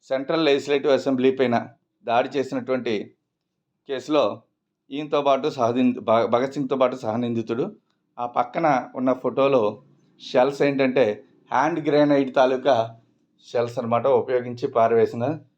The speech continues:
షెల్స్. భగత్ సింగ్ని, రాజ్గురుని, సుఖదేవ్ని మార్చి ఇరవై మూడు, పంతొమ్మిది వందల ముప్పై ఒకటవ సంవత్సరంలో లాహోర్ జైల్లో సాయంత్రం ఏడు గంటల,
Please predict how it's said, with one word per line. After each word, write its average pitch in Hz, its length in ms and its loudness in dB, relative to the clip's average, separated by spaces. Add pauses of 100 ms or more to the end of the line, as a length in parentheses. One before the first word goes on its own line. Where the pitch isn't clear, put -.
(140)
షెల్స్. 101 340 -10 (800)
భగత్ 127 220 -6
సింగ్ని, 143 580 -2 (420)
రాజ్గురుని, 123 540 -2
సుఖదేవ్ని 117 680 -4 (480)
మార్చి 131 320 -2
ఇరవై 135 140 0
మూడు, 135 240 2
పంతొమ్మిది 127 280 -6
వందల 135 160 -4
ముప్పై 120 260 -4
ఒకటవ 120 280 0
సంవత్సరంలో 123 680 -2 (1120)
లాహోర్ 127 460 2
జైల్లో 127 480 2 (680)
సాయంత్రం 127 600 -4
ఏడు 120 160 -4
గంటల, 117 420 -6